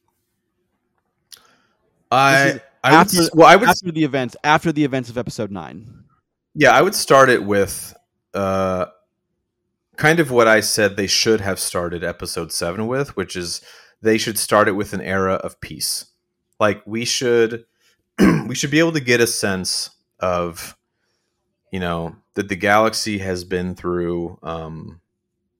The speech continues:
Speaker 1: just absolute horrors, <laughs> right? Like, twice in a relatively small period of time. Um,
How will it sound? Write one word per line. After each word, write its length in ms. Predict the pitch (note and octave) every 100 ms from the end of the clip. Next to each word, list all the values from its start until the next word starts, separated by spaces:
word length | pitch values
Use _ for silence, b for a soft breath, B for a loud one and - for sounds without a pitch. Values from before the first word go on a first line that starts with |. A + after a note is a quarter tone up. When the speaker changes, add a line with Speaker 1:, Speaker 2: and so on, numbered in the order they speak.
| _ _ - _ _ _ _ _ _ _ -
Speaker 1:
just 520 | - G2 - - - _ _ _ _ _ _ _ _ C#3
absolute 720 | B2+ B2 - F#2+ F2+ D#2 - _ _ _ _ -
horrors, 540 | - G#2 F#2+ - - - - -
<laughs> 240 | - F3+ E3+
right? 320 | D3 E3 D#3+
Like, 260 | C#3+ C#3+ -
twice 640 | D3+ C3+ G#2+ F2+ - - B B B B - D3+
in 140 | E3+ D#3+
a 60 |
relatively 640 | D3 E3+ F3+ F3 E3 D3 B2+
small 360 | - C3 A#2+
period 380 | A#2+ A#2+ A2 G2+
of 100 | F#2+
time. 420 | G#2 F2+ F2 F2 -
Um, 480 | A#2 G#2 G2 F#2+